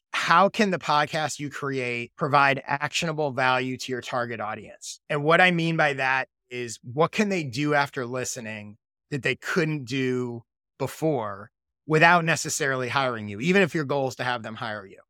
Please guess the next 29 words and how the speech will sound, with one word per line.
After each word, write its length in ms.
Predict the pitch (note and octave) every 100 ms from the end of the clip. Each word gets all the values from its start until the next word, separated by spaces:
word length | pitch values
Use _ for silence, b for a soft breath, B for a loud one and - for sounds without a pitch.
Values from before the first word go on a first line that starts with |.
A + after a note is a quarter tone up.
| -
even 240 | F#3 G3
if 100 | F#3
you're 140 | E3 D#3
interviewing 500 | D3+ D3+ D3 C#3+ C3+
other 240 | B2 B2
experts? 580 | B2+ - - G#2+ G2+ - B B _
What 200 | D3 F3+
can 180 | - G#3+
they 140 | G3
actually 540 | D3 C#3+ - D3 C3+ B2
do? 360 | G#2+ C#3+ C3
So 180 | A2+ C3+
it 80 | B2+
goes 260 | D3 C#3
beyond 540 | A2+ C3 C#3 E3 F#3 F3
just, 260 | D#3 C3+
"This 160 | D3 C#3
is 140 | D3
an 80 | C3+
interesting 420 | C3 C#3 - C3+
conversation, 880 | A#2 B2 A#2 A2+ - A#2 - G#2+ C#3+ - -
and 180 | C3+ C3
this 140 | C#3+
person 320 | - C#3 C#3
shared 260 | - C3+ B2+
X, 240 | C3 -
Y, 200 | C#3 B2
and 200 | B2 A#2+
Z 560 | A2 B2 A#2 A#2 A2+